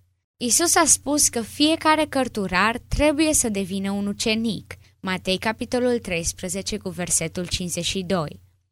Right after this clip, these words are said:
Și pentru aceasta, cărturarul trebuie să renunțe la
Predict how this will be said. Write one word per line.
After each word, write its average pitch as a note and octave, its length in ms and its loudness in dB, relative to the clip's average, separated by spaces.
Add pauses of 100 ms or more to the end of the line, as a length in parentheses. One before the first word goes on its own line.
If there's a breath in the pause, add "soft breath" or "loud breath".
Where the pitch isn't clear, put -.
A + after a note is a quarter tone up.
Și - 200 -8
pentru G3+ 320 -2
aceasta, G3+ 760 0 (180 soft breath)
cărturarul C4 720 2
trebuie B3 380 0
să A#3 180 0
renunțe B3+ 480 0
la A#3 160 2